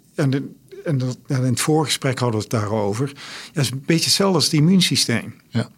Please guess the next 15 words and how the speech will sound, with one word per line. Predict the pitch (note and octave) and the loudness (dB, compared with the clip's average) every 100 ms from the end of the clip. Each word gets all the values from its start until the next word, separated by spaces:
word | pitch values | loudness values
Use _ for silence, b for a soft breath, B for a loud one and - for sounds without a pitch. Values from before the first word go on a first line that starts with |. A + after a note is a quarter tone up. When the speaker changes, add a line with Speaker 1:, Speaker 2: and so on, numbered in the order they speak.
| _ - | _ -6
Speaker 1:
Als | C3+ B2 | -2 2
jij | D#3 | 4
een | C#3+ B2 | 4 4
baby | C#3+ F3 C#3+ | 4 4 2
in | C3+ | 2
de, | C3 A#3+ G3+ B3+ F3+ | 2 -2 -12 -10 -4
tot | D3 B2 | -2 -2
het | A#2+ | 0
derde | C#3+ D3 C3 | 2 2 2
je-, | C#3+ D3 D3+ | 2 2 0
levensjaar | C#3+ D#3 B2 C#3+ C3+ | 2 2 2 0 2
in | |
een | A#2 | 2
couveuse | C3+ A2 D3 D#3+ C3+ B2 G2+ - | 0 2 2 2 2 0 -2 -8
laat | - A2+ A2 A#2+ | -2 -2 -2 -8